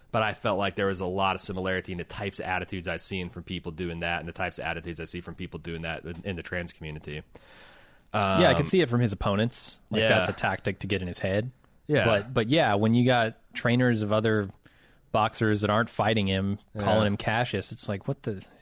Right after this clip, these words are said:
Speaker 1: That was
Speaker 2: yeah.
Speaker 1: attempt to, like, it's like, you know, like, "Oh, you are," and it's like a lot also came from, uh, fellow black athletes even.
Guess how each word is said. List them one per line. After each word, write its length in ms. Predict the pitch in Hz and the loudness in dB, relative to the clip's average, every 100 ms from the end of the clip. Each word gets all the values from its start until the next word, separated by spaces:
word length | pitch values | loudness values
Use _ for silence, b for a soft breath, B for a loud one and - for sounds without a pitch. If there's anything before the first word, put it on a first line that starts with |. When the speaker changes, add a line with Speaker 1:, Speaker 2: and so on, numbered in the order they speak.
| - | 0
Speaker 1:
That 80 | |
was 160 | 160 135 | 2 2
Speaker 2:
yeah. 60 | 131 | 2
Speaker 1:
attempt 260 | 147 139 | 0 0
to, 120 | 143 135 | 2 4
like, 240 | 127 117 | 4 2
it's 200 | 120 113 | 0 2
like, 200 | 123 107 | 0 0
you 160 | 110 117 | 0 2
know, 220 | 110 107 | 4 4
like, 140 | 110 104 | 4 4
"Oh, 260 | 113 120 117 | 4 4 4
you 320 | 104 117 117 | 2 2 4
are," 460 | 104 104 104 104 | 4 4 4 4
and 160 | - 135 | 2 2
it's 160 | 170 180 | 4 4
like 160 | 160 | 2
a 60 | 151 | 4
lot 320 | 143 123 135 | 4 4 4
also 320 | 123 131 - | 4 2 0
came 260 | 160 110 117 | -4 -2 -2
from, 400 | 123 113 120 131 | 0 2 2 0
uh, 300 | 95 101 104 | 2 2 2
fellow 280 | 101 98 127 | 2 0 2
black 360 | 131 143 180 - | 2 2 0 -4
athletes 580 | 139 208 127 78 76 - | 0 0 -2 -6 -8 -8
even. 400 | 82 78 76 71 | -8 -8 -10 -12